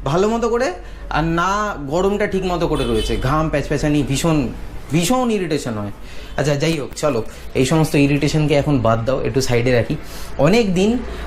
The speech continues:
one and one conversation হয় না, তোমাদের সাথে একটুখানি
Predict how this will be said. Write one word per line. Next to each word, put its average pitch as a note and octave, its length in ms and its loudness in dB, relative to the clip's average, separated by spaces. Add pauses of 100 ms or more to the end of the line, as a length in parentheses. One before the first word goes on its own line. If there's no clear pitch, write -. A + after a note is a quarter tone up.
one E3 220 6
and A#3 140 2
one A#3 200 2
conversation D#3+ 580 4
হয় G#2 220 2
না, F#2 100 -2 (460)
তোমাদের C3+ 280 4
সাথে C#3+ 340 4
একটুখানি C#3 520 4